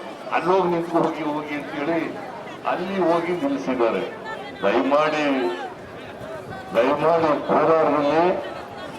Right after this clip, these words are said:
ಈ ಹೊಂದಾಣಿಕೆ ಅಭ್ಯರ್ಥಿ ಇದ್ದಾರಲ್ಲ, ಜೆ ಡಿ ಎಸ್ ನವರು ಇದ್ದಾರಲ್ಲ, ಅವ್ರನ್ನ ಸೋಲಿಸ್ತೀನಿ ಅಲ್ವಾ? ಆ? ಸೋಲಿಸ್ತೀನಿ ಅಲ್ವಾ? ದಯಮಾಡಿ ಸೋಲಿಸ್ಬೇಕು.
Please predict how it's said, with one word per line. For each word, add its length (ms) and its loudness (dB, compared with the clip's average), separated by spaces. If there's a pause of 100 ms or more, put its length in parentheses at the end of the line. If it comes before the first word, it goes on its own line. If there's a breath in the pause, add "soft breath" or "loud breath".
(120)
ಈ 260 6 (760)
ಹೊಂದಾಣಿಕೆ 540 2
ಅಭ್ಯರ್ಥಿ 540 2
ಇದ್ದಾರಲ್ಲ, 440 2
ಜೆ 180 0
ಡಿ 240 2
ಎಸ್ 160 -4
ನವರು 200 4
ಇದ್ದಾರಲ್ಲ, 360 4 (640)
ಅವ್ರನ್ನ 280 4
ಸೋಲಿಸ್ತೀನಿ 640 2
ಅಲ್ವಾ? 260 4 (1700)
ಆ? 60 6 (1040)
ಸೋಲಿಸ್ತೀನಿ 540 4
ಅಲ್ವಾ? 460 4 (1400)
ದಯಮಾಡಿ 680 2
ಸೋಲಿಸ್ಬೇಕು. 600 -4